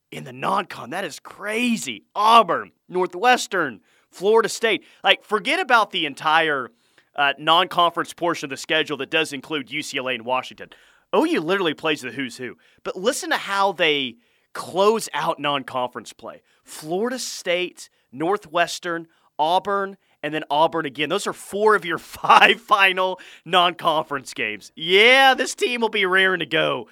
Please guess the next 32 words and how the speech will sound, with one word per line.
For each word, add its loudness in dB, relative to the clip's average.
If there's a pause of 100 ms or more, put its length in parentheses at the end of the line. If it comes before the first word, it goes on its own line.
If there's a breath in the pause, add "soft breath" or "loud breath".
(260 loud breath)
by 4
the 0
time 2
Big -4
Twelve -2
play -4
rolls -8
around. -10 (280 loud breath)
You -10
open 6
up 8
on 6
the -2
road 8
at 0
Ames, 4
Iowa. 6
That's 4
a -6
three -4
nothing -4
sweep. -10 (340 loud breath)
You -6
get, 2
uh, 6
Texas 0
at -6
home 2
at 2
Marita 0
Hines 0
Field. 0